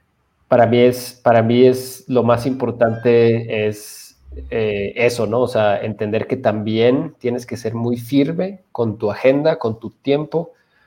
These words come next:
con lo que buscas, y si, y si el inversionista para las dos semanas o tres semanas que ya llevas hablando con, con ellos, o, o el fondo, o la inversionista que, que sea,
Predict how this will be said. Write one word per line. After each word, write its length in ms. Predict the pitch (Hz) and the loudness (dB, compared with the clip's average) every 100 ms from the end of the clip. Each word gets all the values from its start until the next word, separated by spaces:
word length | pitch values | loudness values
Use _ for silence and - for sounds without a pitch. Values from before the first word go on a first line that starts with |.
| _ _ | _ _
con 180 | - 110 | -4 0
lo 120 | 104 | 0
que 120 | - | -2
buscas, 520 | 107 143 147 190 185 123 | -2 -2 -2 -2 -2 -6
y 60 | |
si, 480 | 113 113 107 101 104 | -10 -8 -6 -4 -4
y 380 | 104 101 - 113 | -4 -6 -8 -10
si 160 | - | -6
el 80 | 107 | -6
inversionista 640 | 107 101 101 110 120 117 113 | -4 -4 -4 -4 -4 -4 -4
para 160 | 107 | -4
las 320 | 101 98 98 - | -4 -6 -8 -2
dos 180 | 117 | 0
semanas 920 | 117 - 123 117 120 117 110 - - - | -2 0 2 4 4 2 0 -6 -14 -14
o 80 | |
tres 200 | - 117 | -4 -4
semanas 460 | 113 127 123 117 117 | 0 2 2 2 -2
que 140 | 117 | -4
ya 100 | 110 | -2
llevas 300 | 110 120 117 | 0 0 0
hablando 360 | 107 110 117 113 | -2 -4 -4 -4
con, 340 | 117 104 - | -4 -6 -6
con 200 | - - | -14 -8
ellos, 260 | 113 131 107 | -4 -2 -2
o, 60 | 104 | -4
o 220 | 101 104 | -4 -6
el 80 | 101 | -4
fondo, 420 | 117 120 117 107 | -2 0 0 -2
o 80 | 104 | -2
la 160 | 101 | -4
inversionista 640 | 101 98 101 110 135 127 123 | -4 -6 -6 -6 -6 -6 -8
que, 380 | 113 113 - _ | -8 -10 -12 _
que 140 | - | -8
sea, 320 | - 151 180 | 2 2 2